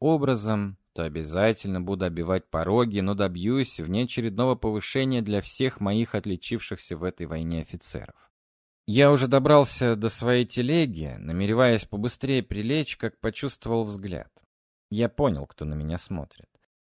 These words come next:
Тот, кто стал свидетелем нелицеприятного, недостойного офицера поведения Владимира Семеновича Салтыкова.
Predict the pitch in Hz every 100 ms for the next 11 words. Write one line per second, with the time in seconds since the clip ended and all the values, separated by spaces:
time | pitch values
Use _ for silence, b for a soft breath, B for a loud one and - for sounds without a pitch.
0 | - 175 160 - 151 - 156 139 - 127
1 | 135 135 - 123 120 117 127 123 - 101
2 | 110 113 127 135 - 98 92 90 85 92
3 | - - 120 110 95 92 - 87 - 131
4 | 123 107 - 92 107 143 147 127 110 95
5 | 98 101 120 113 101 - 95 98 92 -
6 | 87 - 85 82 - - - -